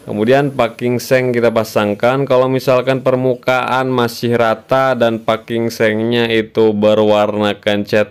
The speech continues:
hitam, nggak perlu dikasih lem. Setelah itu kita rakit bagian headnya. Nah, seal clapnya kita ganti menggunakan yang baru. Sebelum pasang seal clap, pasang ring bawah ya.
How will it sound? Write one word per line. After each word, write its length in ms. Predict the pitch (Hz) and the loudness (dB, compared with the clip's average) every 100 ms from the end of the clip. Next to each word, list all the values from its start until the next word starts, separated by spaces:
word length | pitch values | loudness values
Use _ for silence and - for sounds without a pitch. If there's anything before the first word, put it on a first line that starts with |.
| 113 | -4
hitam, 400 | 104 - 120 120 | -6 -2 -2 0
nggak 240 | 107 101 | 0 0
perlu 240 | 107 107 107 | 0 0 0
dikasih 480 | 104 110 104 107 | 0 -2 -2 0
lem. 320 | 107 117 107 101 _ - - - - _ | 2 2 0 -8 _ -20 -20 -20 -20 _
Setelah 220 | - 131 139 | -2 0 2
itu 60 | 160 151 | 2 2
kita 100 | 143 | 2
rakit 280 | 143 135 160 135 | 2 0 -2 0
bagian 680 | 127 120 127 123 123 120 117 | 0 2 2 2 0 0 0
headnya. 800 | 120 110 113 123 143 160 180 165 135 | 0 0 0 2 2 4 4 2 2
Nah, 160 | 117 | 0
seal 320 | 113 123 120 | 0 0 2
clapnya 320 | - 117 123 135 | 2 0 0 -2
kita 160 | 120 | -2
ganti 400 | 110 113 113 123 | 0 0 0 0
menggunakan 560 | 120 107 110 107 107 107 | 0 0 -2 -2 -2 0
yang 320 | 104 101 101 | 2 0 0
baru. 560 | 101 101 117 139 143 156 _ _ - _ _ _ _ _ _ - | 0 2 2 0 -2 -6 _ _ -20 _ _ _ _ _ _ -12
Sebelum 320 | 101 101 104 | -4 -2 0
pasang 320 | 107 104 110 | -2 -2 -2
seal 240 | 104 107 101 | -2 -4 -2
clap, 240 | 120 120 | -2 -2
pasang 320 | 113 - 107 | -4 -2 0
ring 400 | 107 120 127 127 | 2 2 0 0
bawah 320 | 107 98 110 120 | 2 2 2 2
ya. 320 | 104 107 | 2 0